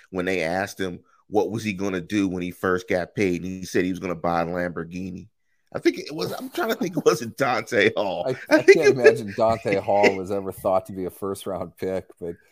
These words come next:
Speaker 1: It was,
Speaker 2: that
Speaker 1: or
Speaker 2: sounds
Speaker 1: maybe
Speaker 2: like
Speaker 1: I'm
Speaker 2: an
Speaker 1: getting the,
Speaker 2: urban
Speaker 1: the
Speaker 2: myth,
Speaker 1: name
Speaker 2: but
Speaker 1: wrong.
Speaker 2: I'm, I'm
Speaker 1: It's, it's
Speaker 2: sure
Speaker 1: the corner. It,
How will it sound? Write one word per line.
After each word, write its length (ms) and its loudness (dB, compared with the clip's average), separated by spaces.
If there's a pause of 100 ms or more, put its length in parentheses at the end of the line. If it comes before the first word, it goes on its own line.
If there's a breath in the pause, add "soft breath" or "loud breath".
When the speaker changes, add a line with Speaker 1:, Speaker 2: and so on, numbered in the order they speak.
(100)
Speaker 1:
It 220 -6
was, 280 -2
Speaker 2:
that 140 8
Speaker 1:
or 60 0
Speaker 2:
sounds 220 8
Speaker 1:
maybe 20 4
Speaker 2:
like 100 6
Speaker 1:
I'm 120 6
Speaker 2:
an 60 -8
Speaker 1:
getting 200 4
the, 60 4
Speaker 2:
urban 180 2
Speaker 1:
the 120 4
Speaker 2:
myth, 100 4
Speaker 1:
name 200 2
Speaker 2:
but 120 4
Speaker 1:
wrong. 240 2
Speaker 2:
I'm, 80 8
I'm 80 4
Speaker 1:
It's, 100 -2
it's 80 2
Speaker 2:
sure 140 2 (140)
Speaker 1:
the 40 -2
corner. 480 -2
It, 120 -4